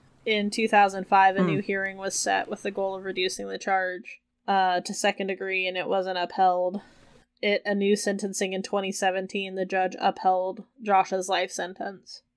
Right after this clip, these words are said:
Speaker 2: Gotcha.
Speaker 1: So they still see him as being a danger. And I mean, Josh, for what it's worth, has done a good, a good deal in prison as well. He got his G E D, finished school.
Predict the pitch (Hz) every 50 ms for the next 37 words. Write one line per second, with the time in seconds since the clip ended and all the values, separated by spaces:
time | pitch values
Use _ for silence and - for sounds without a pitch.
0 | _ _ _ - 170 156 131 - - - - - - _ _ - - 214 202 202
1 | 196 196 196 - - 214 196 185 - - 196 190 190 190 190 185 185 185 190 190
2 | 190 190 190 - 202 196 190 190 190 190 180 190 196 190 190 196 196 190 196 196
3 | 202 _ _ _ _ - _ - 254 247 262 262 269 277 269 262 254 254 269 302
4 | 349 349 339 - - - 277 262 254 240 233 233 233 226 226 - 208 202 208 220
5 | 226 226 233 - - 214 196 196 196 196 196 - - - - - _ _ _ _
6 | _ _ _ _ - 208 196 208 202 202 202 208 208 202 202 208 202 202 202 190
7 | 185 _ _ _ _ _ - - - - - 220 214 208 226 220 214 202 208 208
8 | 208 208 202 208 202 196 190 196 - - 190 185 185 202 202 202 196 190 - -
9 | - 196 196 190 190 196 196 - 208 202 196 185 208 196 196 196 196 208 - -
10 | - 214 196 208 220 202 202 196 202 202 202 202 - - 196 202 202 202 - -
11 | - - - - - 190 190 190 190 190 190 190 190 -